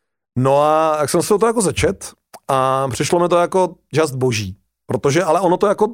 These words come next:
není nic, co tě třeba překvapilo, je to jako logický souslednost, to má devět kroků, je to, je to na krásný, na krásný paralele s lovem, eh, Inuitů,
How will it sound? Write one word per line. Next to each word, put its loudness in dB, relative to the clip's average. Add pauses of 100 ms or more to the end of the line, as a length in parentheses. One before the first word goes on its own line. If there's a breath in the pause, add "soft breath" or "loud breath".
není 0
nic, -2
co -2
tě 0
třeba 0
překvapilo, -2
je -2
to 0
jako -2
logický 0 (240 loud breath)
souslednost, 0 (480)
to -4
má 2
devět 0
kroků, 0
je -2
to, -2
je -6
to -2
na -2
krásný, -2 (520 loud breath)
na -2
krásný -2
paralele 2
s -4
lovem, 0
eh, -2
Inuitů, -2